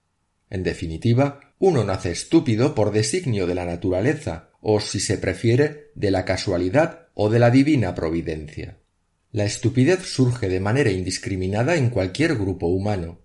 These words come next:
y está uniformemente repartida según una proporción constante X todavía por determinar, pues los científicos no han llegado todavía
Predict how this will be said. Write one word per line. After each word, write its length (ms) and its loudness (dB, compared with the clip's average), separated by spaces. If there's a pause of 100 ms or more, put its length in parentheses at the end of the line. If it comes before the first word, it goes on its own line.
(140)
y 100 0
está 440 2
uniformemente 880 0
repartida 880 -2 (100)
según 480 0
una 260 0
proporción 540 -2
constante 760 0
X 380 -4
todavía 560 0
por 140 -4
determinar, 680 -8 (480)
pues 220 -4
los 180 -2
científicos 720 -2
no 360 2
han 180 0
llegado 380 -2
todavía 600 -2